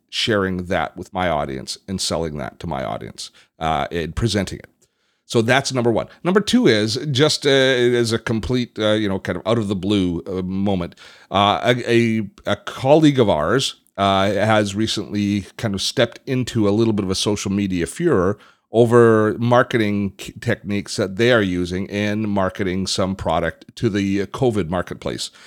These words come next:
which I will spend a little bit more detail talking about inside of today's podcast. And while I won't be naming names, it won't be too hard for you to figure out who it is I'm talking about, because I won't be able to mask that.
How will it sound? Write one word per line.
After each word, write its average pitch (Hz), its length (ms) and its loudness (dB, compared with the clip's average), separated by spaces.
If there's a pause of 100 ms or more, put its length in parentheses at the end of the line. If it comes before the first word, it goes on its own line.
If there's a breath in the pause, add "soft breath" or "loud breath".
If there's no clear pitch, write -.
(220 loud breath)
which 117 220 4
I 120 120 6
will 120 180 4
spend 139 680 -2
a - 20 4
little 147 200 2
bit 139 100 -8
more 127 140 2
detail 110 400 0
talking 98 360 0
about 90 320 -2 (180)
inside 92 800 0
of 85 520 -2
today's 85 540 -4
podcast. 87 760 -4
And 98 120 -2
while 107 180 4
I 104 80 4
won't 104 200 -2
be 104 100 0
naming 98 360 0
names, 92 300 -2
it 90 60 -4
won't 90 180 -6
be 90 100 -8
too 95 180 -4
hard 80 220 -2
for 87 100 -6
you 82 40 -6
to 82 60 -6
figure 82 320 -4
out - 120 -8 (360 soft breath)
who 151 180 6
it 127 60 8
is 117 160 6
I'm 101 140 2
talking 92 340 0
about, 82 100 -6
because 95 220 -4
I 95 40 2
won't 92 220 -2
be 90 80 -2
able 85 200 -2
to 85 80 -2
mask 95 400 -2
that. 65 280 -4